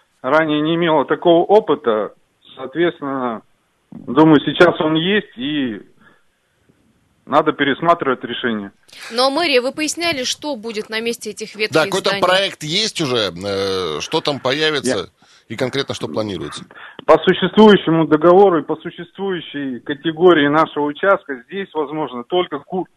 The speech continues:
Speaker 1: социокультурные объекты. И парк свою, скажем так, функцию он никак не потеряет.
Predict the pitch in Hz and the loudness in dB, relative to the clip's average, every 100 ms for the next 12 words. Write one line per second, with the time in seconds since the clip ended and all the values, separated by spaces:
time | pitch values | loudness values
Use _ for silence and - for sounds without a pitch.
0 | - - 180 165 147 156 - 180 160 151 | -4 0 4 4 4 2 4 4 6 4
1 | 143 160 156 - 107 95 - _ - _ | 4 4 4 4 -8 -10 -12 _ -20 _
2 | 131 127 190 190 - - 156 170 160 127 | -10 4 6 6 4 6 8 8 6 4
3 | 110 - 143 139 156 - - 208 208 147 | -2 0 0 2 0 0 0 -2 0 -2
4 | 143 135 131 151 190 185 147 139 131 151 | 0 0 -2 2 4 4 0 -4 -4 0
5 | 151 110 | 2 2